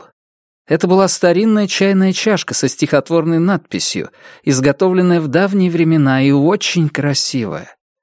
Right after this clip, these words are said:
Мой учитель когда-то получил ее в подарок от своего учителя. Это была его любимая чашка, и он ею очень дорожил. Когда она упала, я вскрикнула. Учитель оторвал взгляд от книги и кивнул.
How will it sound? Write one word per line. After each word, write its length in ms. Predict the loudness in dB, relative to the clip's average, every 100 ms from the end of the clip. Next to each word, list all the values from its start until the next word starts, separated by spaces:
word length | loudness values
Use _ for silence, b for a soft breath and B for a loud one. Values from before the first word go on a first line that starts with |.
| _ _ _
Мой 240 | 0 2 2
учитель 400 | -2 -2 -2 0
когда-то 420 | 0 0 -2 -2
получил 460 | 0 0 2 2 2
ее 120 | 2
в 60 |
подарок 460 | 0 -2 0 -2 -2
от 80 | -4
своего 500 | -2 0 2 2 0
учителя. 600 | 0 -2 -2 -4 -8 -12 B B B
Это 180 | -4 -2
была 260 | 2 4 4
его 200 | 4 4
любимая 540 | 2 2 2 2 2
чашка, 480 | 0 0 0 -2 0
и 60 | 2
он 180 | 2
ею 320 | 2 2 2 0 0
очень 540 | -2 -2 -4 -2 0
дорожил. 580 | 0 0 -4 -6 -10 -14 _ _ _ _ _ _ _ _ _ _ _ _ -6
Когда 360 | -4 0 2
она 200 | 4 2
упала, 380 | 0 0 0 0
я 180 | 0 -2
вскрикнула. 760 | -2 -2 -2 -2 -4 -6 -8 B B B B
Учитель 540 | 0 0 -2 0 0
оторвал 400 | 2 0 2 0
взгляд 420 | 0 -2 0 0 0
от 140 | -2
книги 420 | -2 0 0 0
и 60 | 0
кивнул. 580 | 0 0 0 -2 -4